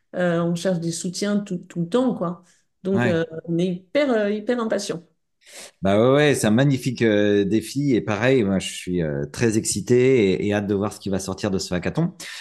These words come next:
Speaker 1: Ouais.
Speaker 2: Euh, euh, comment est-ce que toi, euh, euh, tu vois, euh,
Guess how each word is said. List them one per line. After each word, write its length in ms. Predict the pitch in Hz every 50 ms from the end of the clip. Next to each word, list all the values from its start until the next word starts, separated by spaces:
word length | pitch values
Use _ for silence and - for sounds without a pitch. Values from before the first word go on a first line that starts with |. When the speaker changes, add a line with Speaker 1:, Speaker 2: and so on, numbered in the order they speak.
| - - -
Speaker 1:
Ouais. 60 | 120
Speaker 2:
Euh, 760 | 117 120 120 117 117 117 113 113 110 110 110 110 110 107 104 - - - - - _ _ _ -
euh, 1040 | 113 110 107 107 104 104 104 104 101 101 101 101 98 98 92 80 78 85 80 78 76 80 87 - - - - -
comment 320 | - 160 165 170 180 185
est-ce 160 | 185 170 175 -
que 80 | - 147
toi, 480 | - - - 156 165 165 165 160 156 139
euh, 240 | 131 127 123 113 - - - _ _ _ -
euh, 440 | 110 110 113 113 110 107 107 107 101 -
tu 160 | - - -
vois, 340 | 123 113 135 143 143 139 139 131
euh, 840 | 120 113 107 107 107 104 104 104 101 95 95 104 113 110 110 110